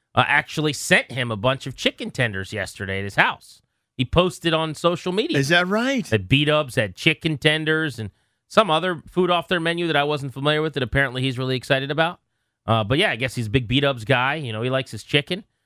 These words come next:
Speaker 1: So he did eat some meat, but it was not red meat, and it was not the burgers or the steaks that we love so much.
Speaker 2: You're not gonna get me to run down, you know,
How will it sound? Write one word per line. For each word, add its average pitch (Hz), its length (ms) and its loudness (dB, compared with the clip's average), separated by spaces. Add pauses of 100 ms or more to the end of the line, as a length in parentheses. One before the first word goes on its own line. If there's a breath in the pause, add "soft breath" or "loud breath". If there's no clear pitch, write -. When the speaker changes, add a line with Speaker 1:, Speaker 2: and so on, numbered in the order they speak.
(220)
Speaker 1:
So 131 340 4
he 147 100 2
did 196 220 2
eat 226 160 -6
some 247 180 2
meat, 196 220 0 (240)
but 143 160 2
it 151 80 0
was 135 180 -4
not 156 320 4
red 143 240 2
meat, 147 300 0
and 123 100 -2
it 127 100 0
was 107 160 -6
not 135 300 2
the 131 120 -2
burgers 127 500 0
or 120 140 -2
the 113 100 -4
steaks 117 380 -2
that 117 60 -6
we 107 80 -4
love 107 200 -2
so 104 120 -4
much. 110 120 2
Speaker 2:
You're 254 100 6
not 233 80 8
gonna 165 140 4
get 180 160 6
me 156 80 4
to 139 100 6
run 147 260 4
down, 123 460 4 (220)
you 107 80 -10
know, - 340 -20